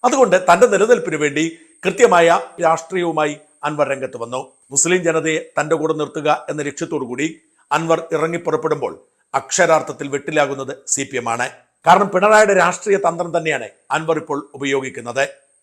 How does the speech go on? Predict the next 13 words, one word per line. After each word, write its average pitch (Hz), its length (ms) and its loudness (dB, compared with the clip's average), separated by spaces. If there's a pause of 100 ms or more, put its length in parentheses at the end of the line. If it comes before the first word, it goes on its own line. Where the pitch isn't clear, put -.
(120)
മുസ്ലിം 233 360 0
വോട്ടുകൾ 190 380 4 (160)
വലിയ 165 220 2 (100)
തോതിൽ 170 220 -4 (140)
ശേഖരിക്കാതെ 160 680 0 (520)
അധികാരത്തിലെത്താൻ 180 720 2 (120)
കഴിയില്ലെന്ന് 156 580 0 (300)
പിണറായിക്കറിയാമായിരുന്നു. 127 920 -2 (540)
രണ്ടായിരത്തി 160 400 4
പതിനാറിൽ 165 480 2
പിണറായി 165 400 2 (320)
തെരഞ്ഞെടുപ്പിനെ 170 540 0
നേരിട്ടത് 160 420 2